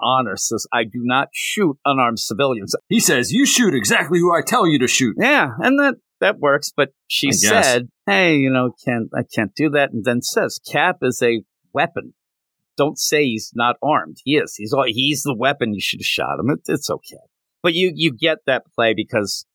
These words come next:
Speaker 1: later on you're gonna have this Bullseye gonna change sides, gonna go with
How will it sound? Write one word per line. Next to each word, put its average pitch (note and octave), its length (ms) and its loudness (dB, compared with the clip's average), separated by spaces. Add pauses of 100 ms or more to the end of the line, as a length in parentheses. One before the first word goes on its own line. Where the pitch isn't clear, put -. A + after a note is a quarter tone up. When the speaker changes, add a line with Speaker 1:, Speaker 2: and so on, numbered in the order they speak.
(360)
Speaker 1:
later F#2+ 320 -2
on - 180 -4
you're - 140 -8
gonna F#2+ 140 -2
have G2+ 140 -8
this - 220 -6
Bullseye G2+ 640 0 (640)
gonna G2 220 -4
change F2 520 -4
sides, - 560 -6
gonna F#2+ 180 -6
go F#2 340 -4
with - 200 -6